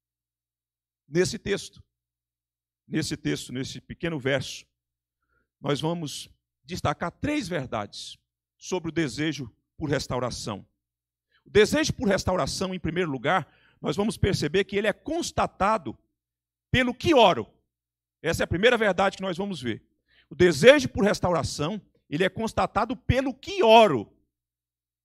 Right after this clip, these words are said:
Depois, a quem oro e por quem oro. Então, essas três verdades nós vamos destacar. A primeira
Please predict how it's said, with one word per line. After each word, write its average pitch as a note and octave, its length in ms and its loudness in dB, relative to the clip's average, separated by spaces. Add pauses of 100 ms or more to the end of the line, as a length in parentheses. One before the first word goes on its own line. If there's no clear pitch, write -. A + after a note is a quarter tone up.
(320)
Depois, C#4+ 640 6
a B3 140 8
quem D#4 400 2
oro A3+ 440 8 (1160)
e C4 100 2
por A#3+ 400 8
quem D4+ 300 6
oro. C3 340 4 (1500)
Então, F3 180 -6 (220)
essas D3+ 260 -10
três G#3 240 -4
verdades F3+ 340 -6
nós F3 140 -8
vamos E3+ 180 -12
destacar. D3+ 460 -10 (300)
A C3 80 -12
primeira F#3 440 2